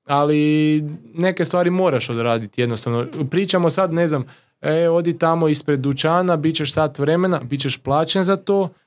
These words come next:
i potpisuj se na dresu, ljudi će doći, objavit ćemo da ćeš ti biti tamo i ljudi će doći zbog tebe." I tako je svaki tjedan drugi igrač ili svaka dva tjedna drugi igrač,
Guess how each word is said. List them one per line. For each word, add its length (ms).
i 100
potpisuj 580
se 180
na 100
dresu, 380
ljudi 200
će 120
doći, 340
objavit 380
ćemo 160
da 80
ćeš 200
ti 100
biti 200
tamo 360
i 120
ljudi 200
će 100
doći 200
zbog 200
tebe." 340
I 160
tako 360
je 140
svaki 420
tjedan 320
drugi 320
igrač 420
ili 160
svaka 320
dva 200
tjedna 260
drugi 320
igrač, 460